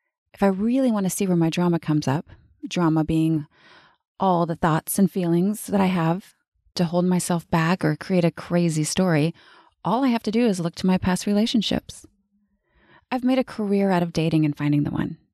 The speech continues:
It's actually quite spectacular. I used to look at my divorces and dating and make it mean,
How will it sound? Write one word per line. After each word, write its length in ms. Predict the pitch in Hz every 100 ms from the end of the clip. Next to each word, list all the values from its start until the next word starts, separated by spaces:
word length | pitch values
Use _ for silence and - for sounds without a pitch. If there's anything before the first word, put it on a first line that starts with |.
| _ 202
It's 120 | -
actually 380 | 120 - 175 165
quite 240 | - -
spectacular. 760 | - - - - - 185 185 - _ - - - - -
I 80 |
used 260 | 202 208 -
to 60 | 196
look 200 | 180 180
at 80 | -
my 140 | 165
divorces 520 | 160 160 165 - 160
and 100 | 165
dating 360 | 160 170 170 160
and 100 | 160
make 220 | 160 160
it 100 | -
mean, 460 | 165 165 165 160